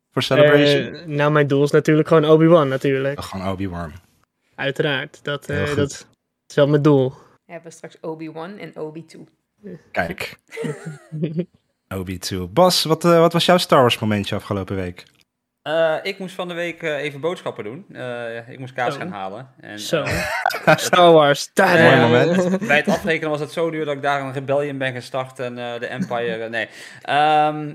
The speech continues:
Speaker 4: ik had een Star Wars shirt aan op dat moment. En, eh, terwijl ik, eh, bij de kaas stond, tikte een man op mijn schouder. En dat was echt een man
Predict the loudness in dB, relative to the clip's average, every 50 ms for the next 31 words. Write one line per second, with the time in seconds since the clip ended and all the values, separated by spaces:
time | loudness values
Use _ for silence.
0 | -12 _ -6 -4 -2 -2 -4 -4 -4 -2 -2 0 0 0 -2 -4 -6 -6 -4 -4
1 | -4 -4 -4 -4 -6 -6 -6 -8 -10 -10 -10 -10 -12 -10 -6 -4 -4 -4 -4 -8
2 | -10 -8 -6 -4 -4 -2 -2 -4 -4 -6 -8 -12 -16 -18 _ -12 -8 -6 -4 -4
3 | -4 -4 -6 -8 -10 -8 -6 -4 -4 -6 -8 -10 -16 -20 -12 -8 -6 -6 -6 -6
4 | -6 -4 -2 -2 -4 -4 -6 -12 -12 -12 -10 -10 -10 -10 -10 -12 -12 -10 -10 -8
5 | -8 -8 -8 -8 -10 -10 -10 -12 -10 -8 -8 -6 -6 -6 -8 -10 -12 -14 -14 -16
6 | -14 -14 -12 -12 -12 -12 -12 -12 -8 -8 -8 -8 -8 -12 -16